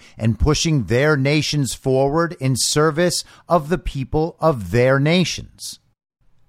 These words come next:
And this is the exact process that was just described to us in the Operation London Bridge video as having the potential to weaken the British monarchy. And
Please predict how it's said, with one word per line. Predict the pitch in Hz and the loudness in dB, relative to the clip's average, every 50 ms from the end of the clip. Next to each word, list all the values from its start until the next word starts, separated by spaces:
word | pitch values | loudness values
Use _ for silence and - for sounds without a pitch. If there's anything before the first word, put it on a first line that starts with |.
| _ _ _ _ _ _ _ | _ _ _ _ _ _ _
And | - 165 170 160 120 | -2 0 0 0 2
this | 135 185 196 185 - | 2 2 2 2 2
is | 196 190 185 180 139 | 2 2 0 0 -2
the | 123 151 175 185 | -2 0 2 2
exact | 185 165 135 104 110 139 143 156 151 - - - | 2 0 0 0 2 2 2 2 0 -6 -12 -4
process | - 117 117 117 113 110 - 127 123 127 143 - - | 0 2 2 2 2 0 0 0 0 0 0 -2 -2
that | - 147 151 135 | -4 -4 -2 0
was | 139 151 135 - | 0 0 -2 -2
just | - - 123 139 147 160 - - - | -4 -2 0 0 2 2 0 -4 -6
described | - 139 127 - - - - 165 170 180 190 196 180 131 - | -6 -2 -2 -2 -2 0 0 2 4 4 4 2 2 0 -2
to | - 117 | -4 -4
us | 98 98 98 98 95 98 123 127 - - - - _ | -4 -2 -2 -2 0 0 -2 -2 -4 -6 -6 -10 _
in | - 135 139 139 135 131 127 127 131 - | -4 -2 0 0 0 0 -2 -2 -4 -8
the | - 104 127 131 127 | -6 -4 -4 -2 0
Operation | 123 135 147 - - 139 139 143 143 - - 143 127 120 117 | 2 2 2 2 2 0 0 0 0 -2 -2 -2 0 0 2
London | 127 139 139 127 123 123 120 113 | 2 2 2 2 0 0 0 0
Bridge | 95 110 123 131 127 113 92 85 78 | 0 0 0 0 0 -2 -4 -8 -6
video | 69 131 165 180 175 123 90 78 78 90 104 110 - - - - - _ | -2 -2 0 0 0 -2 -2 -4 -6 -8 -10 -12 -18 -20 -20 -20 -8 _
as | 160 170 170 139 | 2 2 2 2
having | 139 165 175 175 165 175 165 156 | 2 4 4 4 4 2 0 0
the | 135 165 | 0 -2
potential | 160 - 143 147 - - 196 240 247 - - - 135 123 131 135 - - | -4 -4 -10 -8 -4 -2 0 2 2 0 0 0 0 0 0 -2 -4 -4
to | - 175 151 | -4 -4 -2
weaken | 110 113 135 143 - - 147 139 135 | 0 -2 -2 -2 0 -2 0 0 0
the | 120 123 | 0 -2
British | 104 92 135 139 139 123 - - | -2 0 0 0 0 -2 -2 -2
monarchy. | 139 147 180 202 185 127 92 76 64 - _ - _ _ _ _ - - - - _ | 0 0 2 2 2 0 0 -4 -8 -12 _ -20 _ _ _ _ -20 -20 -20 -18 _
And | - 208 208 202 170 - | 0 2 2 2 2 -2